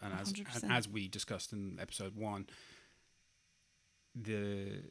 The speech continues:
Speaker 1: dynamics are different. You know, people's orientations are different. And in my case, I am more oriented in a poly way. So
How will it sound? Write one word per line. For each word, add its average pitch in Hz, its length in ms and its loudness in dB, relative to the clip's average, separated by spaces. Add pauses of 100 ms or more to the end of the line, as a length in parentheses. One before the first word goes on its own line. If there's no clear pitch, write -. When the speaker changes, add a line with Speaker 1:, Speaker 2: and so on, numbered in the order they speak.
(180)
Speaker 1:
dynamics 107 520 2
are 113 40 -2
different. 101 440 -4
You 110 80 0
know, 101 60 -4
people's 107 300 -4
orientations 101 680 -2
are 104 40 -6
different. 107 380 -2
And 107 120 0
in 110 180 -2
my 113 160 0
case, - 420 -2 (300)
I 113 640 0 (760)
am 117 100 4
more 110 280 4 (120)
oriented 110 480 0
in 101 100 -4
a 98 40 -4 (140)
poly 110 280 2
way. 110 460 4 (1200)
So 117 640 6